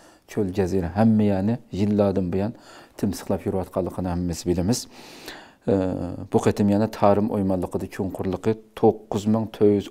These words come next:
o'ttiz ikki metr keldigan neft gaz tabiiy, e, quduqini qarab boqayli. Butun shu qumliqninki ichidagi bir yer. Buni burg'ulganligini e'lon qilgan. Ee, bu amdi,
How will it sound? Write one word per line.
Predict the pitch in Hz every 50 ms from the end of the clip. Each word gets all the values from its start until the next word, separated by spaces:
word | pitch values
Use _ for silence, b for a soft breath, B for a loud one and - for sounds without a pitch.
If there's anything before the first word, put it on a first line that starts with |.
| - -
o'ttiz | 113 101 - - - - - -
ikki | - - 120
metr | 117 113 - - 120 107
keldigan | - - 107 101 92 92 101 117 120 B B B B B B B B _ -
neft | 107 104 98 - - - -
gaz | - 104 98 92 - - -
tabiiy, | - 101 92 101 95 95 90 82 - - _ _ _ -
e, | 95 92 101 104 101 107 - _ _ _ -
quduqini | 107 90 90 - - 87 92 98 - - -
qarab | 92 87 82 -
boqayli. | - - 82 80 90 98 b b b b b b b b b -
Butun | - - 110 107 101 87 85 -
shu | - 110 - - -
qumliqninki | 98 95 95 92 92 - - 101 95 92 - - 110 110 110 B B B B B B B B
ichidagi | - - - 107 95 87 - 87 85
bir | 87 87 85
yer. | 78 - B B B B B B B B B -
Buni | 117 113 117 104 104
burg'ulganligini | 107 101 104 101 - 101 95 92 - - 92 87 87 - - - 104
e'lon | 98 90 90 85 -
qilgan. | 90 87 101 113 117 B B B B B B B B B B B B B B B B _ -
Ee, | 98 95 90 90 87 85 87 85 85 87 92 92 - - _ _ _ _ _ _ _ -
bu | 127 131
amdi, | 120 117 113 104 120